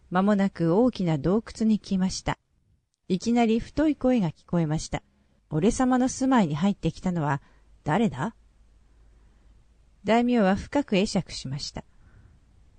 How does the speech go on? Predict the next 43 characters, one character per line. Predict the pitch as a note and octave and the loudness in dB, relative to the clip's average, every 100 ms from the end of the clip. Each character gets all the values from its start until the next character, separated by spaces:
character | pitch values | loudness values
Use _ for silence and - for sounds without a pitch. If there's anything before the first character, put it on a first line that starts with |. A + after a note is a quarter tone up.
| _ _ _ _ _ _ _ _ _ | _ _ _ _ _ _ _ _ _
「鬼 | - G3 G#3+ | -2 0 0
様、 | - F3+ D#3+ - _ _ _ _ _ _ _ | 0 -2 -2 -6 _ _ _ _ _ _ _
昔 | E3+ F3 G3+ - G#3 - - _ | -4 0 0 0 -2 -4 -14 _
力 | - - A#3+ C4 | -8 0 4 4
を | E3 | 2
お | D#3 | 0
貸 | G3+ G3+ | -2 -2
し | A3 | -2
い | |
た | G3+ A3+ | 0 2
だ | A#3 | 2
い | |
た | A3 A3 | 2 0
も | A3+ | 0
の | A#3 | 0
で | G3 | 0
ご | D3+ | -2
ざ | D3 D3+ | -2 -2
い | |
ま | D3 | -4
す。 | F3 - - - - - - | -6 -10 -20 -20 -20 -20 -8
も | E3+ G3+ | -2 0
う | |
一 | G3+ G3 | 0 -2
度 | G#3 | -2
手 | G3+ | -2
伝 | F#3+ G#3+ | -4 -6
っ | |
て | - G#3 | -4 -6
く | E3+ | -2
だ | F3+ | -2
さ | G3 | 0
い | F#3+ | -2
ま | F#3 | -2
せ | - | -4
ん | F3+ | -6
か？」 | - A3 _ _ _ _ _ _ - | -6 -12 _ _ _ _ _ _ -6
と | A#3+ | -4
言 | - D3+ | -4 -6
い | |
ま | B2+ | -6
し | - | -10
た。 | - - | -12 -16